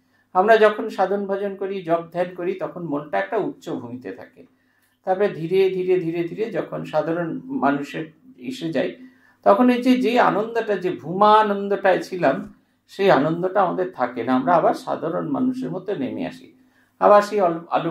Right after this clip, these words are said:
পটল কেনাকিনি করতে থাকি। কিন্তু জগন্মাতার লীলা যখন আমরা শ্রবণ করে থাকি, তার একটা পার্মানেন্ট ইফেক্ট পড়ে আমাদের মতো, আমাদেরই মতো মানুষ। আমরা যখনই আমাদের জীবনে, আমার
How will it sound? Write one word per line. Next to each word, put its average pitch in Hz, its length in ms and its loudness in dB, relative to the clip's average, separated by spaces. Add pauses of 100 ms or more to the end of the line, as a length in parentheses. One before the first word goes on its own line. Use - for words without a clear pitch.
পটল 180 300 -6
কেনাকিনি 143 500 -10
করতে 123 340 -10
থাকি। - 420 -18 (500)
কিন্তু 233 220 0
জগন্মাতার 233 680 2
লীলা 214 460 2
যখন 214 280 -4
আমরা 180 240 -4
শ্রবণ 151 480 -6
করে 127 240 -6
থাকি, 127 400 -12 (380)
তার 185 160 2
একটা 220 260 0 (160)
পার্মানেন্ট 254 800 4
ইফেক্ট 233 400 -6
পড়ে 143 240 2
আমাদের 104 340 -4
মতো, - 300 -18 (500)
আমাদেরই 214 500 0
মতো 175 280 -4
মানুষ। 127 400 -4
আমরা 90 240 -2
যখনই 190 420 -2
আমাদের 220 300 -2
জীবনে, 202 340 -4
আমার 190 260 -2